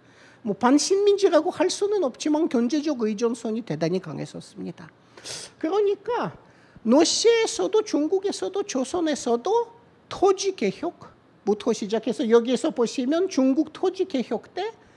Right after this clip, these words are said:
인민재판, 지주에 대한 인민재판의 좀 잔혹한 장면이죠. 근데 어쨌든 간에 잔혹하지만 이런 것이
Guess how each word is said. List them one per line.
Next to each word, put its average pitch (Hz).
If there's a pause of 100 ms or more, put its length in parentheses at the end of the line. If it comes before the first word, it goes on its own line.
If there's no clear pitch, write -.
(120)
인민재판, 240 (400)
지주에 240
대한 214
인민재판의 190
좀 214
잔혹한 311
장면이죠. 170 (380)
근데 -
어쨌든 320
간에 370
잔혹하지만 320
이런 269
것이 302